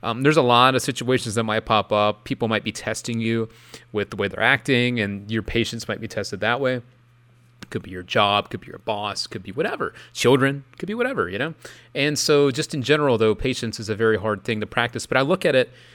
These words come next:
then it does go hand in hand with mindfulness, which is what this show really is all about, is having those mindful moments and, and being aware of what's going on and being in the moment. And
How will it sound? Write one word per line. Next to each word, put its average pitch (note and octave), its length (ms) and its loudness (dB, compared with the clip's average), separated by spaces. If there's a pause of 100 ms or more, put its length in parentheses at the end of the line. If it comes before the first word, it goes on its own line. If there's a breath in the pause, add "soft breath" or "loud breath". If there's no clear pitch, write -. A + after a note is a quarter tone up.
(540 loud breath)
then F3+ 140 6
it F#3 100 2
does A3 220 6
go G3 140 2
hand D#3 260 4
in B2+ 80 0
hand A#2 240 4
with A#2 120 2
mindfulness, G#2+ 640 0
which A#2+ 140 -4
is A2 140 -6
what B2 160 -2
this B2+ 140 -2
show A#2 200 2
really G#2+ 280 0
is G2+ 120 0
all F#2+ 160 -4
about, G2+ 440 0 (320 loud breath)
is G#2 320 -4
having B2+ 260 2
those A2 160 0
mindful G#2+ 320 0
moments B2+ 480 2
and, G2 140 -4
and G2 160 -6
being A#2+ 180 0
aware A2 220 4
of A2 80 2
what's G#2+ 140 -4
going G#2 220 -2
on G2+ 280 0
and F#2+ 160 -6
being G2+ 260 -2
in D3 160 -2
the D#3 80 0
moment. G2+ 320 0 (380 loud breath)
And G#2 600 2